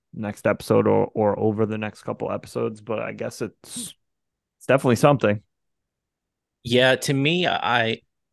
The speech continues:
Speaker 2: you know, I think maybe it's not enforceable, but I think the thing that they've, you know, they kinda loosely alluded to a few times in this episode is the appearance to the public that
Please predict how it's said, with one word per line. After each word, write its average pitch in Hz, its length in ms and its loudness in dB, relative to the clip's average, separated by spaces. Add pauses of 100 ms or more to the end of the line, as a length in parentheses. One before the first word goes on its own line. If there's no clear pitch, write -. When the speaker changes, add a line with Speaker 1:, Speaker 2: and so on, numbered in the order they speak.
(100)
Speaker 2:
you 127 160 -4
know, 98 340 -4 (540)
I 131 100 2
think 190 220 2
maybe 131 360 2
it's 104 200 -2
not 104 340 0
enforceable, 113 920 -2
but 107 120 -2
I 101 100 0
think 110 360 -2
the 98 100 -4
thing 104 280 -2
that 95 140 -6 (140)
they've, 190 340 -6 (640)
you 110 120 -2
know, 92 340 -4 (360)
they 107 120 2
kinda 127 280 2
loosely 104 340 0
alluded 98 320 -2
to 107 120 -2
a 95 40 -4
few 104 240 -8
times 113 340 -2
in 120 80 -2
this 117 160 -2
episode 117 500 -2
is 95 520 -6 (720)
the 110 120 0
appearance 107 680 -2
to 104 120 -6
the 98 80 -4
public 95 480 -2
that 92 420 -2